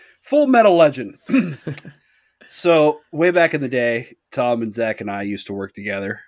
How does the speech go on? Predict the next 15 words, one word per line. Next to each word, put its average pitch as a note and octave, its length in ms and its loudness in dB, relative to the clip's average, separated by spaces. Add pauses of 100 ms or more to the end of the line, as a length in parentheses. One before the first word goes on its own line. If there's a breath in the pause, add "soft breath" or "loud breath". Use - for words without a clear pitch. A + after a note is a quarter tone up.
(220)
uh, G#2 300 -4 (220)
with C#3 180 -2
a A#2+ 80 -4 (160)
few C3 340 2
other A2 380 2
pals, G#2+ 480 -4 (560)
uh, G2 260 -4
at A2 220 -6
the G2+ 320 -12 (120)
casino, A2 560 -8 (560 soft breath)
and D#3+ 280 0
we'd E3+ 220 2
work D3+ 360 0 (260)
second D#3 300 -2
shift, - 480 -10